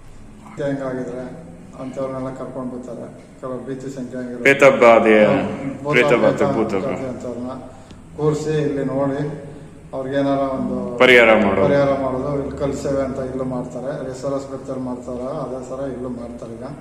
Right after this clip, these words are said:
Speaker 1: ಮೊದಲೆಲ್ಲ ಮಾಡ್ತಿದ್ದು ನಿಲ್ಲಿಸ್ಬಿಟ್ಟಿದ್ರು, ಈಗ ಮತ್ತೆ ಇಲ್ಲೂ ಶುರು ಮಾಡೋ ಮಾಡ್ತಾರೆ. ಅದೆಲ್ಲ ಪರಿಹಾರ ಕಲ್ ಸೇವೆ ಅಂತ ಮಾಡಿಸ್ಕೊಂಡ್ರೆ ಇಲ್ಲನ್ನು ಅವೆಲ್ಲ ಪರಿಹಾರ ಆಯ್ತದೆ. ಆ ಥರದವರು ಬರ್ತಾರೆ ಇಲ್ಲಿ.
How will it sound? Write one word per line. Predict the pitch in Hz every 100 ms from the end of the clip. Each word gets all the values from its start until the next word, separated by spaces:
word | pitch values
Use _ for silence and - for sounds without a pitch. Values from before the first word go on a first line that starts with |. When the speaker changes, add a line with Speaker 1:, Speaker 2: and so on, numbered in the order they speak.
| - - - - -
Speaker 1:
ಮೊದಲೆಲ್ಲ | 123 123 139 147
ಮಾಡ್ತಿದ್ದು | 143 139 135 143 139
ನಿಲ್ಲಿಸ್ಬಿಟ್ಟಿದ್ರು, | 127 131 135 131 135 143
ಈಗ | 131 123
ಮತ್ತೆ | 120 127
ಇಲ್ಲೂ | 131 127 127
ಶುರು | 127 127
ಮಾಡೋ | 123 117 117 117
ಮಾಡ್ತಾರೆ. | 117 113 110 117 143 - - - - - - 147
ಅದೆಲ್ಲ | 151 151
ಪರಿಹಾರ | 143 143 143
ಕಲ್ | 143 139 143
ಸೇವೆ | 147 147
ಅಂತ | 139
ಮಾಡಿಸ್ಕೊಂಡ್ರೆ | 135 131 127 - 131 151 147
ಇಲ್ಲನ್ನು | 127 127 127 - - - - - - -
ಅವೆಲ್ಲ | 143 143 143 143 143
ಪರಿಹಾರ | 139 127
ಆಯ್ತದೆ. | 123 - - 117 131 - - - 139
ಆ | 131
ಥರದವರು | 139 135 127 135 147
ಬರ್ತಾರೆ | 139 123 123 120
ಇಲ್ಲಿ. | 117 113 120 -